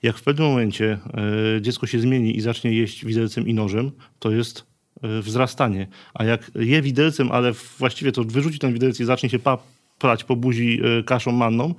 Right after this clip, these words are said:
e, to jest, e, zły, e, zła zmiana. To jest bardzo proste, tak samo jest w ko-, w Kościele.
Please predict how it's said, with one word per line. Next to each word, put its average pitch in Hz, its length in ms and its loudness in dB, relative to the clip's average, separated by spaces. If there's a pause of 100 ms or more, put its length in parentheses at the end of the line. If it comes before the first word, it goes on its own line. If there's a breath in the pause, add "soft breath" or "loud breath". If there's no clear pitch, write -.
(380 loud breath)
e, 120 200 2
to 123 180 0
jest, 131 260 0 (460)
e, 143 320 2
zły, 170 380 4 (460)
e, 135 40 -2
zła 165 200 4
zmiana. 98 380 0 (420 soft breath)
To 190 100 0
jest 185 80 2
bardzo 180 220 2
proste, 226 300 0
tak 139 120 2
samo 151 200 0
jest 147 120 0
w - 80 -16
ko-, 160 280 -2
w - 80 -10
Kościele. 117 380 -2